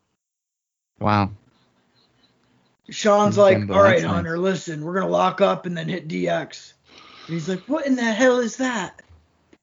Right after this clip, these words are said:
Speaker 1: Uh, w-, in case you're following along, we're at thirty-four twenty-eight, twenty-nine thirty.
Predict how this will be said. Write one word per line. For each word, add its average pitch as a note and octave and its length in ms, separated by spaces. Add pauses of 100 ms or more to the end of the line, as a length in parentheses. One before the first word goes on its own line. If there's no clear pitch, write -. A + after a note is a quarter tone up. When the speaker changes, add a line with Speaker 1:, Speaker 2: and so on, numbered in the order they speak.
(960)
Speaker 1:
Uh, B2+ 420
w-, A#2+ 320
in B2+ 100
case E3 260
you're C3 80
following C3+ 300
along, B2 180
we're D#3 80
at D#3+ 100
thirty-four D#3 840
twenty-eight, B2 640 (160)
twenty-nine G#2 920 (220)
thirty. E2+ 580